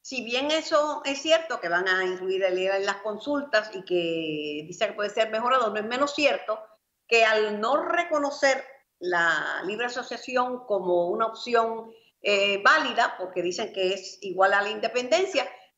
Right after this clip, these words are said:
se le hace pedazos al Partido Popular, que está lleno de lo que llamaba Hernández Colón plumitas liberales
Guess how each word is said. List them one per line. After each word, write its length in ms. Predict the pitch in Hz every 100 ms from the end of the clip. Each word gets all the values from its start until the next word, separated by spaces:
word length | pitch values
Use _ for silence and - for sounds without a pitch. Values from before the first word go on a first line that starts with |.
| - -
se 300 | - - 254
le 140 | 240 226
hace 680 | 220 220 320 294 285 277
pedazos 420 | 277 285 247 254 320
al 140 | 320
Partido 380 | 269 269 277 277
Popular, 440 | 285 285 254 262 -
que 60 |
está 420 | 285 - 214 190
lleno 800 | 156 165 202 339 339 285 - - -
de 80 | 208
lo 120 | 196
que 120 | 185
llamaba 400 | 170 175 220 240
Hernández 380 | 208 208 220 233
Colón 360 | 214 208 226 - -
plumitas 480 | - 196 190 196 240
liberales 680 | 214 220 233 233 233 285 302